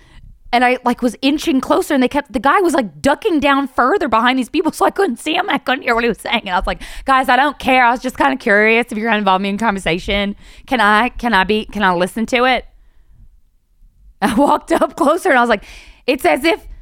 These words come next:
that lady what? Come on, you can tell me. I know my people <laughs> kinda suck, and you're right, but I wanna listen and improve. I'm one of the ones that wants to improve.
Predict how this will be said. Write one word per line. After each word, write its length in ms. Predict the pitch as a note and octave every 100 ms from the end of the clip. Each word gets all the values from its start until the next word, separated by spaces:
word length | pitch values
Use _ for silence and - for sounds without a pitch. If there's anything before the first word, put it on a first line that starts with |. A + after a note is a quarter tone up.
| -
that 200 | C#4+ C4+
lady 300 | C#4+ D#4 C#4+
what? 480 | G#3 D4 D#4+ G3+ - _ -
Come 140 | E4
on, 240 | F4 D4+
you 60 | D4
can 100 | D#4
tell 240 | - D4+
me. 320 | D4+ D4 F4 _ _ _ _ -
I 100 | C4
know 380 | C#4+ C#4+ C#4 C4+
my 200 | C4 C4+
people 300 | F4 A#3 B3
<laughs> 20 |
kinda 260 | - C#4+
suck, 400 | - C4+ A#3+ F#3 - - -
and 220 | G#3+ G#3+ -
you're 220 | A3 B3
right, 380 | C#4+ D4 A3 C3 _ _ _ _
but 160 | - A#3
I 100 | D4
wanna 240 | D#4 D#4+
listen 320 | D4+ D#4 E4+
and 160 | D#4 D4+
improve. 840 | C#4 C#4+ - D4+ D4+ C#4+ D4 - - _ _
I'm 160 | - A#3
one 160 | C#4 C#4+
of 100 | C#4
the 60 |
ones 280 | C4+ C4+ C#4
that 120 | C4+
wants 300 | C4 C4+ -
to 100 | -
improve. 760 | D4+ C4+ C4+ C4+ C4+ C4+ B3+